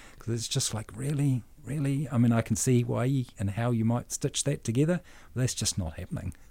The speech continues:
So, I don't know. I could, I could, you know,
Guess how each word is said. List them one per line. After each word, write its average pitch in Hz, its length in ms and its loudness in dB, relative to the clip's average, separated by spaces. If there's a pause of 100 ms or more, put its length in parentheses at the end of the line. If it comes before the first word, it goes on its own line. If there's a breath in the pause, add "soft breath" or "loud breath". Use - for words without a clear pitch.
(120)
So, - 140 -4 (140)
I 143 60 6 (760 loud breath)
don't 82 100 -6
know. 82 80 -8 (720 loud breath)
I - 60 -8
could, - 280 -6 (100)
I 95 120 0
could, - 240 -6
you 92 80 0
know, 85 100 0